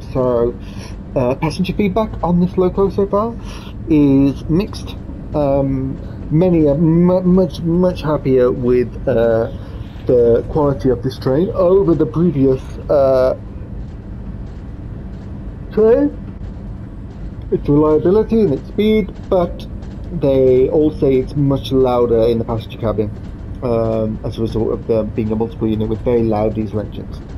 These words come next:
Um, and so the, there isn't an overwhelmingly positive,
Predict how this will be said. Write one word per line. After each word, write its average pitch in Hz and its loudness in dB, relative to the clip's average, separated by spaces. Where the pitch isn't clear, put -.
Um, 110 0
and 127 0
so 127 4
the, 120 4
there 120 2
isn't 151 0
an 139 -2
overwhelmingly 143 2
positive, 117 -2